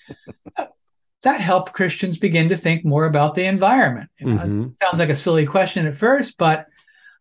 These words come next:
Speaker 1: uh, creation care has become part of what we do as Christians.
Speaker 2: Right.
Speaker 1: And, uh, so what we eat, what would, you know,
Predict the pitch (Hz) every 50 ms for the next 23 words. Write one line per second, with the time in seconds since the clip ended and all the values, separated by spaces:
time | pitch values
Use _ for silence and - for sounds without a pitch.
0 | _ - 190 - - - 180 185 185 208 240 233 - 226 196 190 156 - - 156
1 | 151 160 196 226 202 208 202 208 - 190 170 - 185 165 165 180 190 196 196 165
2 | - _ _ _ _ _ - - 170 185 190 202 170 165 208 208 214 226 226 196
3 | 277 302 269 214 208 - - - 143 143 - - 202 - - - - - - 170
4 | 170 - 123 107 101 101 - - _ _ _ _ _ _ _ _ _ _ - 170
5 | 160 160 156 151 151 156 151 147 143 143 135 135 - - - - 202 196 185 175
6 | 151 - - _ _ _ _ - 202 240 240 226 233 233 233 247 269 - - -
7 | 156 165 180 180 185 180 165 - - - - - 190 175 165 -